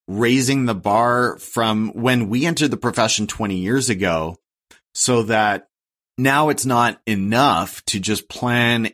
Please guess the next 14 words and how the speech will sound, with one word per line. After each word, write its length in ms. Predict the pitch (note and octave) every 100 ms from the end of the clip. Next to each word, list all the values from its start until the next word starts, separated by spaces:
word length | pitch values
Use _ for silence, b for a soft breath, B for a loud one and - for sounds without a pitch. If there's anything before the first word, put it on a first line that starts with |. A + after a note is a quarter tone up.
| _ _ _ _
six 640 | - - C3 A2 - -
or 160 | G2+ G2 A#2+
eight 280 | B2 -
great 320 | G#2+ A2+ A#2 -
lessons 640 | G2 B2+ - G#2 F#2+ F2+
for 320 | - A2+ G#2+
a 80 | F#2
day. 480 | E2 G#2+ A#2+ F#2+ F#2+
Now 440 | E2+ G#2 A2 C3+ B2+
we're 140 | A#2
saying 360 | - A#2 A2 G#2
to 100 | G2
the 120 | F2+
teacher, 560 | - C3+ - G2+ F2+